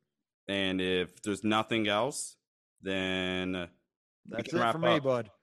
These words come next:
Speaker 1: Well, thank you so much, Mo. It's been a great first guest for this podcast series. I felt like we had a great conversation. And, uh, again, follow Mo. Great follow on Twitter if you guys just like look at things from an X's and O's standpoint or just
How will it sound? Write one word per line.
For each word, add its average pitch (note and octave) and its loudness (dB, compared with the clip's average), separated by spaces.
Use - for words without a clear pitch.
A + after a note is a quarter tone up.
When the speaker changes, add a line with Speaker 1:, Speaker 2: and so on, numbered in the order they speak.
Speaker 1:
Well, F#2 -4
thank B2+ 0
you B2 0
so A#2 0
much, G#2+ 0
Mo. G2+ 0
It's F#2 -10
been G2+ -6
a F#2+ -6
great A2 -2
first A2 -2
guest G#2 -2
for G#2+ -8
this G2+ -4
podcast G#2 -4
series. G2+ -4
I G2+ -18
felt G2+ -2
like F#2+ -4
we G2 -2
had F#2+ 0
a F#2 -4
great G#2 -4
conversation. G2+ -4
And, G2 -2
uh, G2 2
again, G#2 -2
follow B2 0
Mo. A#2 0
Great A#2 -6
follow A2 -4
on G#2+ -6
Twitter G#2+ -6
if G2+ -8
you G2+ -10
guys G2+ -4
just G#2 -10
like G2+ -4
look G#2 -4
at G2+ 0
things G2+ -2
from G2 -4
an G2 0
X's F#2 -8
and G2 -4
O's G2 -2
standpoint G#2 -4
or C#3+ -4
just C3 -6